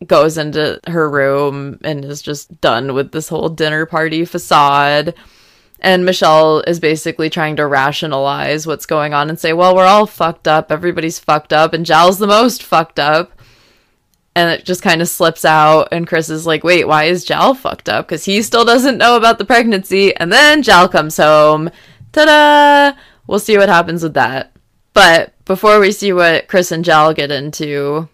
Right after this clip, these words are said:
as he's sort of finding out about the pregnancy, we cut back to Cassie and Sid talking in her room, and she's like, "There's something that makes me hate everything." And it's so sad just watching her mental illness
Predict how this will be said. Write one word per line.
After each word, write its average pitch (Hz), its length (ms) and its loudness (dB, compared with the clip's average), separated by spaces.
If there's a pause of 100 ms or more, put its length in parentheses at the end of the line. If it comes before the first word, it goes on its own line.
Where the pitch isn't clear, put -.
(120)
as 151 200 -4
he's 156 180 -6
sort 147 220 -6
of 151 100 -8
finding 147 420 -8
out 147 420 -6 (440)
about 156 280 -2
the 170 60 -6
pregnancy, 156 840 -4 (380)
we 180 100 2
cut 180 300 2
back 165 360 -2
to 156 400 0
Cassie 160 840 -2
and 160 180 -6
Sid 156 460 0
talking 147 640 -4
in 151 140 -8
her 156 260 -2
room, 139 480 -8
and 151 280 -6
she's - 280 -10
like, 143 420 -6
"There's 160 280 -8
something 156 420 -6
that 156 160 -2
makes 143 320 -8
me 156 240 -8
hate 147 460 -6
everything." 175 920 -2 (920)
And 180 280 -2 (160)
it's 196 220 0
so 220 400 4
sad 185 540 2
just 175 180 -8
watching 165 540 -2
her 160 380 -2
mental 160 460 -4
illness 156 720 -4